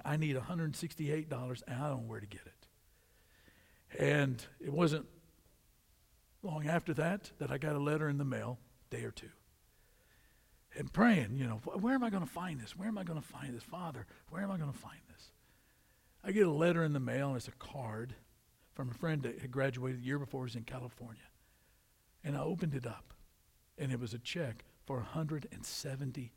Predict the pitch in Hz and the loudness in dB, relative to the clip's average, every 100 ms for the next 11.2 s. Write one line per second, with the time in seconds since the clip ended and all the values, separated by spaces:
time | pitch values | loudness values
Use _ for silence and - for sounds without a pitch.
0 | - 110 104 - - - _ _ _ _ | -12 -10 -10 -16 -20 -20 _ _ _ _
1 | _ _ _ _ _ - _ _ _ _ | _ _ _ _ _ -20 _ _ _ _
2 | _ _ _ _ _ _ _ - - _ | _ _ _ _ _ _ _ -20 -20 _
3 | _ _ _ - 156 151 143 135 123 - | _ _ _ 2 4 4 4 4 2 -2
4 | - - 156 139 127 127 117 170 110 - | -10 -2 2 4 4 2 2 -2 -4 2
5 | 170 165 156 147 131 110 - 131 110 113 | 4 4 2 2 0 -2 -4 -4 -4 -2
6 | - 131 135 123 123 123 143 113 110 104 | -2 0 -2 0 0 0 -2 -2 -2 -2
7 | 117 101 92 - 107 107 120 117 - 123 | -4 -4 -8 -8 -6 -6 -6 -8 -4 -2
8 | 113 107 101 101 - - - - _ _ | -2 -4 -6 -8 -12 -16 -20 -20 _ _
9 | _ _ _ _ _ _ - - _ _ | _ _ _ _ _ _ -20 -20 _ _
10 | - - 151 175 143 139 127 120 123 117 | -12 -4 0 2 2 2 0 -2 -4 -2
11 | 113 | -2